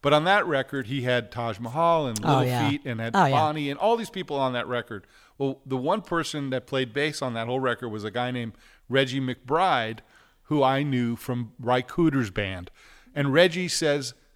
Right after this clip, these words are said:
Speaker 1: to me, he goes, "I'm gonna introduce you to Keb Mo."
Speaker 2: Who's the,
Speaker 1: 'Cause
Speaker 2: oh, I love
Speaker 1: you're gonna lo-, he goes, "You, you
Speaker 2: Keb is
Speaker 1: guys
Speaker 2: a
Speaker 1: will get along."
Speaker 2: This is all sort of ki-, interesting 'cause this all segues to me because John Porter, who was part of that
Speaker 1: Right.
Speaker 2: whole, like,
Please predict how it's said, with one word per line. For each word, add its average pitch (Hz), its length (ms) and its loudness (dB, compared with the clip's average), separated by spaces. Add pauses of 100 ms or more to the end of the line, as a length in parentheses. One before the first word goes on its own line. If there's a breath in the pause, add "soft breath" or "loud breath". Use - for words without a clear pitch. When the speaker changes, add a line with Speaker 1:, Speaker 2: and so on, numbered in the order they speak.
(160)
Speaker 1:
to 139 120 0
me, 131 260 2
he 123 160 -2
goes, 120 360 2 (520 soft breath)
"I'm 151 180 2
gonna 170 180 0
introduce 131 540 2
you 123 80 2
to 110 80 -2
Keb 117 320 0
Mo." 107 400 0 (360 soft breath)
Speaker 2:
Who's 180 180 2
the, 156 100 0
Speaker 1:
'Cause 131 200 6
Speaker 2:
oh, 160 140 4
I 156 120 4
love 151 140 4
Speaker 1:
you're 151 120 6
gonna 165 160 6
lo-, 147 180 4
he 127 100 0
goes, 123 220 6
"You, 127 140 2
you 127 140 0
Speaker 2:
Keb 160 80 6
is 135 40 0
Speaker 1:
guys 165 260 8
Speaker 2:
a - 40 0
Speaker 1:
will 139 80 2
get 147 180 6
along." 123 320 6
Speaker 2:
This - 140 2
is 330 120 2
all 311 240 6
sort 311 220 -2
of 196 100 -4
ki-, - 120 -8 (280 loud breath)
interesting 262 500 0
'cause 190 160 -6
this 240 180 -4
all 247 160 0
segues 208 640 2
to 185 80 -2
me 208 240 4
because 170 340 0
John 190 300 2
Porter, 196 640 0 (320 soft breath)
who 190 100 -2
was 170 160 -2
part 196 300 2
of 175 60 -2
that 175 100 4
Speaker 1:
Right. 175 140 6
Speaker 2:
whole, 190 280 6
like, 165 340 2